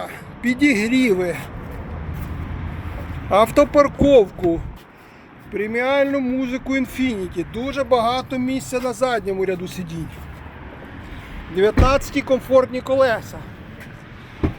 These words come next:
електрична кришка багажника, камери триста шістдесят,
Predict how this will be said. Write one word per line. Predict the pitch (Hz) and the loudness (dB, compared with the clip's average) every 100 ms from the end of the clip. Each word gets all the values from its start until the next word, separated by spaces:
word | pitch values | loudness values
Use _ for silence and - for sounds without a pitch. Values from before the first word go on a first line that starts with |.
| - | -8
електрична | 175 190 - 254 269 254 269 | -4 -4 -2 -2 -2 -2 -4
кришка | - 247 247 - 247 | -4 -6 -4 -2 0
багажника, | 262 233 240 202 - 180 170 156 - - - - - - - - - - | 0 2 2 0 -4 -8 -8 -10 -12 -14 -14 -14 -14 -14 -14 -14 -12 0
камери | 220 254 269 277 | 2 6 4 4
триста | 269 269 - 247 | 0 -4 -2 -2
шістдесят, | - 240 262 269 269 233 185 | -2 -2 0 2 4 4 4